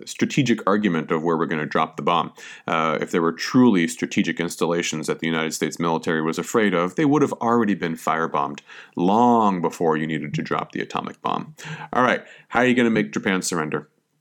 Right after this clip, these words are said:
No one in Truman's inner circle believed that any single action would succeed. The consensus was that only a combination, some combination, which we don't know, uh, of five different actions were likely to force Japan's surrender.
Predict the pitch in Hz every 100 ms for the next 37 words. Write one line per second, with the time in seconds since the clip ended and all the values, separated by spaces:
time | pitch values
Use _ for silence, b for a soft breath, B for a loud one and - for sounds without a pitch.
0 | _ - - 127 156 180 170 143 - 143
1 | 135 127 113 117 113 110 107 110 - 107
2 | 104 104 101 120 - 127 127 131 - 107
3 | 107 101 82 87 - 95 90 76 82 78
4 | - - 92 80 - _ B B B B
5 | 98 98 110 110 139 180 226 214 101 78
6 | 90 - - - 113 123 107 - 120 139
7 | 156 120 - 131 160 - _ - - 147
8 | 185 175 165 143 113 127 113 - 117 120
9 | 104 101 B B B - 98 98 98 98
10 | 95 107 - - 113 127 135 123 113 110
11 | 107 87 95 - 82 80 92 87 90 107
12 | - 113 104 - 85 - 95 - 87 78
13 | - 90 82 78 64